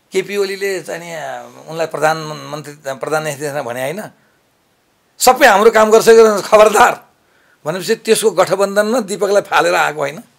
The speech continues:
दीपकको योग्यताको प्रश्न थियो भने त मैले भनिरहेको छु, योग्यता, दीप-, दीपकको कृति सर्टिफिकेट थियो भने त उसले पेन्सन खानै पाउँदैन त। त्यस्तो जगजाहेर कुरा त्यो पार्टीले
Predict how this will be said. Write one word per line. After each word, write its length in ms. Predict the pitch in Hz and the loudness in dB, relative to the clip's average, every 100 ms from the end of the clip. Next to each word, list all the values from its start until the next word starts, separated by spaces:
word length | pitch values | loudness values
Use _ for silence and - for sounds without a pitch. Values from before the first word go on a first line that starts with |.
| _ _ _ _ _ _ _ _ _ _ _ _ _ _ _ _ _ _ _ _ _ _ _ _ 143 | _ _ _ _ _ _ _ _ _ _ _ _ _ _ _ _ _ _ _ _ _ _ _ _ -10
दीपकको 340 | 180 254 311 | 2 2 2
योग्यताको 400 | 247 233 247 254 | 2 4 6 4
प्रश्न 240 | 226 220 226 | 4 0 2
थियो 180 | 240 | 2
भने 200 | 226 226 | 2 2
त 80 | 233 | 2
मैले 220 | 226 226 | 0 2
भनिरहेको 420 | 180 220 254 196 156 | 2 4 4 4 4
छु, 60 | |
योग्यता, 380 | 220 220 233 220 - - | 2 4 -2 -4 -14 -20
दीप-, 320 | 139 196 190 175 | -12 -12 -12 -12
दीपकको 560 | 165 220 254 - 254 | -6 2 2 2 -2
कृति 340 | 262 226 294 233 | 0 -4 0 2
सर्टिफिकेट 420 | 233 202 240 202 | 2 6 4 6
थियो 120 | 233 | 4
भने 60 | 214 | 4
त 20 | |
उसले 140 | 226 | -2
पेन्सन 300 | 220 208 214 | 0 0 0
खानै 160 | 185 269 | -4 0
पाउँदैन 340 | 330 285 190 | 2 2 0
त। 80 | 151 220 - _ _ _ _ _ _ _ _ _ _ _ _ _ _ _ _ _ _ _ _ _ _ _ _ _ _ _ _ _ _ _ _ | 0 -2 -4 _ _ _ _ _ _ _ _ _ _ _ _ _ _ _ _ _ _ _ _ _ _ _ _ _ _ _ _ _ _ _ _
त्यस्तो 260 | 277 - 277 | -4 -2 -4
जगजाहेर 540 | 165 214 202 208 233 | 2 0 4 4 4
कुरा 220 | 214 233 220 | 4 4 4
त्यो 240 | - 302 | 0 -6
पार्टीले 680 | - 208 202 214 180 208 | 2 2 2 0 -4 -4